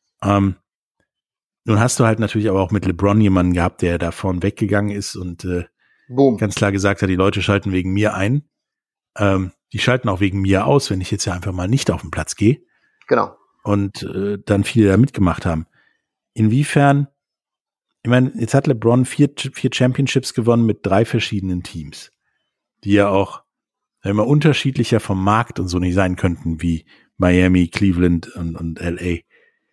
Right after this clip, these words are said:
Speaker 1: Viele sagen, LeBron ist gut, vielleicht so gut wie Michael Jordan, aber schon eher die,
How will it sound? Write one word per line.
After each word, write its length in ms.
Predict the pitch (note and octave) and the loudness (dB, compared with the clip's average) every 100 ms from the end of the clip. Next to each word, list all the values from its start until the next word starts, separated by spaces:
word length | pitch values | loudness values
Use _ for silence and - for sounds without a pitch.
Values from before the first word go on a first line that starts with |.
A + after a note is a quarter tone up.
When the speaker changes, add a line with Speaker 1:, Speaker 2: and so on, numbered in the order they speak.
| _ _ _ _ _ _ _ _ - | _ _ _ _ _ _ _ _ -10
Speaker 1:
Viele 260 | - D3 | -2 0
sagen, 540 | C3+ A#2 A#2+ B2 B2+ - _ _ _ | 2 2 2 2 -2 -6 _ _ _
LeBron 580 | - F#2 G2+ A#2 D#3+ F3 | -4 0 2 2 0 -2
ist 460 | - G2+ - - - _ - | -8 -10 -8 -12 -16 _ -2
gut, 260 | D3 G#3+ | 2 2
vielleicht 320 | - - G2+ - | 2 2 2 0
so 80 | |
gut 180 | G#2+ A2+ | -2 -2
wie 60 | A2 | 0
Michael 320 | G2 F#2+ F#2 | -2 -2 -4
Jordan, 360 | - F#2+ B2 D3 | 0 0 0 -2
aber 200 | G2+ G#2 | 0 0
schon 320 | - A2 B2 | 0 -2 -2
eher 260 | G#2+ G#2+ | 2 2
die, 320 | G2+ G2 G2 | 2 0 -2